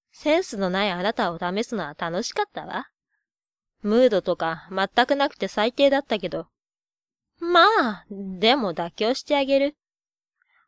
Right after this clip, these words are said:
あなたのゴミみたいな行為を詰めた、私に寄せた花束のような言葉は嫌いじゃなかった。そんな感じの、お互い手探りしてたね。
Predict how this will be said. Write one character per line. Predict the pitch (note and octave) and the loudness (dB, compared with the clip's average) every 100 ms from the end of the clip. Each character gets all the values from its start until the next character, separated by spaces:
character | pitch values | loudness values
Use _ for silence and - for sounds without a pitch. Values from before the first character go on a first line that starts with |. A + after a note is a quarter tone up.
| _ | _
あ | - D4+ | 2 4
な | F#4+ | 4
た | G#4 | 4
の | E4 A#3 | 4 6
ゴ | A#3+ | 4
ミ | D4 E4 | 4 0
み | D4 | 4
た | A3 | 4
い | F#3 | 4
な | F#3 | 0
行 | - G3+ A#3+ | 0 2 4
為 | F#3+ | 2
を | E3+ | -2
詰 | - G#3 | -4 -4
め | F3 | -4
た、 | E3 E3+ _ _ _ _ _ _ _ C4 | -6 -8 _ _ _ _ _ _ _ -4
私 | C4+ E4+ E4+ | 0 0 0
に | E4+ E4 | 0 4
寄 | E4 | 4
せ | D#4+ | 2
た | D4+ D#4 | 0 2
花 | D4 E4 | 2 4
束 | G4 D4+ | 4 2
の | G3 | 0
よ | G3 F#3+ | 0 -2
う | |
な | D#3+ | -4
言 | F#3 | -6
葉 | E3+ G#3 | -4 0
は | F#3+ - | 0 -2
嫌 | F#3 E3+ | -4 -2
い | A3 | -2
じ | C#4 | -4
ゃ | |
な | C#4+ C#4 | -8 -10
か | B3 | -14
っ | _ | _
た。 | G3 - _ _ _ _ _ _ _ _ _ _ _ _ _ _ _ | -18 -18 _ _ _ _ _ _ _ _ _ _ _ _ _ _ _
そ | - A3 | -2 0
ん | |
な | A#3+ A#3+ | 0 0
感 | B3+ A#3+ | 0 0
じ | A#3+ | 0
の、 | B3 B3+ C4+ _ _ _ _ - | -2 -2 -4 _ _ _ _ -12
お | G#3+ | -2
互 | A#3 A#3+ B3+ B3+ C#4 | 0 2 4 2 0
い | - - | -6 -4
手 | A#3+ | 0
探 | C#4 D4 | 0 0
り | A#3 F#3 | -2 -4
し | |
て | - G#3+ | -6 -8
た | E3+ | -8
ね。 | D#3+ F3+ | -10 -12